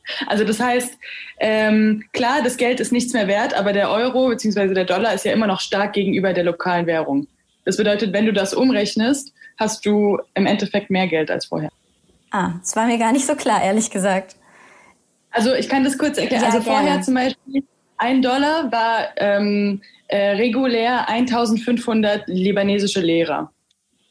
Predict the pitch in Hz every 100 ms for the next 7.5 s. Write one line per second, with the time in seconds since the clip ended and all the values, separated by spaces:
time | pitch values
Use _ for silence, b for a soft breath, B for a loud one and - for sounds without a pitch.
0 | _ - 220 262 - 269 262 254 294 294
1 | 208 214 208 - 214 214 240 208 - -
2 | 214 269 254 226 240 240 277 302 - 285
3 | 311 294 285 208 202 202 190 208 185 151
4 | 143 156 - - B B B - 226 269
5 | 277 262 254 233 269 262 254 214 202 196
6 | 214 - 254 294 247 254 247 220 - 302
7 | 254 196 208 311